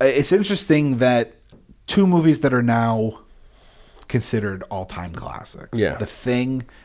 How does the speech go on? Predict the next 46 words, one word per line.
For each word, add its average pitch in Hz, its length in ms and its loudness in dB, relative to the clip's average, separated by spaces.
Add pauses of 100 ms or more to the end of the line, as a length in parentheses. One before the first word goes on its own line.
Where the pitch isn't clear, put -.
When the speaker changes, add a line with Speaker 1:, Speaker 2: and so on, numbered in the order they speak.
(180)
Speaker 1:
and 101 260 -8
Blade 92 260 -8
Runner, 69 280 -12
come 117 160 -8
out 85 100 -8
in 73 60 -18
the 73 60 -14
same 135 340 -6
weekend 98 420 -8
and 92 260 -18
both 101 360 -8
flop 85 520 -8 (880)
miserably. 95 600 -10
Speaker 2:
And 120 120 6
it's 139 140 0
predicted 117 640 0
because, 101 320 -4
like, 104 180 0
a, 90 220 0 (260)
a 87 80 -2
year 123 400 4
or 104 60 2
so 107 220 2
before, 101 600 0
all 95 160 0
these 92 460 -4 (100)
either 101 200 -2
critics - 420 -2
or 95 160 -2 (200)
people 117 300 -2
in 104 80 2
the 98 100 2
industry 147 320 0
were 82 160 -4
like, 82 340 -8 (680)
"You 110 140 -12
can't, 139 400 0
all 135 200 2
these 123 180 4
movies 123 300 2
that 104 100 2
are 101 100 4
in 98 60 2
production, 95 400 -2
these 85 120 -4
mega 101 600 0